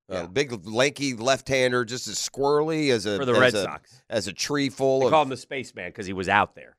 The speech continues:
Speaker 1: Yeah.
Speaker 2: Just out there.
Speaker 1: Yeah, he probably, he probably,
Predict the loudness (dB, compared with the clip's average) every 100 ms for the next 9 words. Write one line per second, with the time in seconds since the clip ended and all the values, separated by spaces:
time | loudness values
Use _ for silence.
0 | _ -10 -8 -8 4 6 6 0 -10 -8
1 | -8 -4 -2 -2 -4 -8 -18 -18 _ -10
2 | -6 0 2 4 0 -2